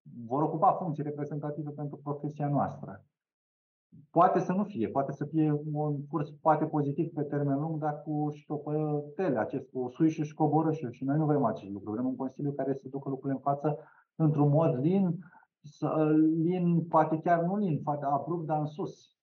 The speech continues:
Să urcăm repede, pentru că sunt multe lucruri care le putem face și pentru scurtarea și, uh, duratei proceselor, uh, îmbunătățirea legislației, în mod clar, nu e numai atributul Consiliului Superior al Magistraturii, nici nu are drept de inițiativă legislativă, da?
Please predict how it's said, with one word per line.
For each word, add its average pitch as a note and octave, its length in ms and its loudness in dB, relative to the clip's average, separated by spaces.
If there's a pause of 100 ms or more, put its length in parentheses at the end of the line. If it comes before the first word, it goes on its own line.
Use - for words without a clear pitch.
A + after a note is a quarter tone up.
Să C#3+ 40 -6
urcăm D#3+ 340 -4
repede, D#3 360 -2
pentru B2+ 320 -6
că - 120 -10
sunt D3 280 -2
multe D3+ 220 2
lucruri A#2 280 -2
care A#2 140 -2
le G#2+ 80 -2
putem B2+ 340 -2
face C#3+ 280 0
și - 260 -10
pentru C#3 440 -2 (220)
scurtarea C3+ 640 2
și, C#3+ 140 -4
uh, B2 400 -2
duratei B2+ 420 -2
proceselor, A#2 960 -4
uh, A2+ 460 -6 (440)
îmbunătățirea C#3 800 2
legislației, B2+ 760 -2
în B2 40 -4
mod A#2+ 180 -4
clar, B2 260 2
nu C3+ 100 -2
e C#3+ 120 0
numai A2+ 220 -2
atributul G#2 420 -8
Consiliului G#2 380 -8 (220)
Superior G#2+ 240 -6
al G#2+ 60 -4
Magistraturii, A2 600 -4
nici B2 160 -4
nu C3+ 60 -2
are B2 100 -2
drept B2 180 -2
de B2 60 -2
inițiativă B2 400 -4
legislativă, - 580 -6
da? - 200 -2